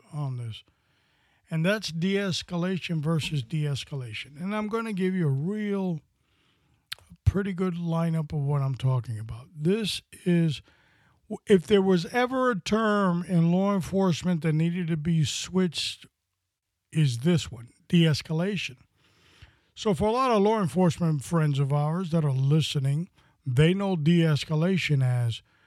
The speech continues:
the beginning of an escalation, and now you're slowly creeping that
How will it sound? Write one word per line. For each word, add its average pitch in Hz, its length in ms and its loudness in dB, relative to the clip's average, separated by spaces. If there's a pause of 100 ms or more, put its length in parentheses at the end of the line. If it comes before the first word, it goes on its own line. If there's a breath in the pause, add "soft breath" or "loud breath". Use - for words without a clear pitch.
(260 soft breath)
the 143 60 -2
beginning 147 500 0
of 190 120 -4
an 196 80 -2
escalation, 190 800 0
and 151 120 2
now 147 160 0
you're 151 220 4
slowly 151 540 0
creeping 160 520 -2
that 156 260 -2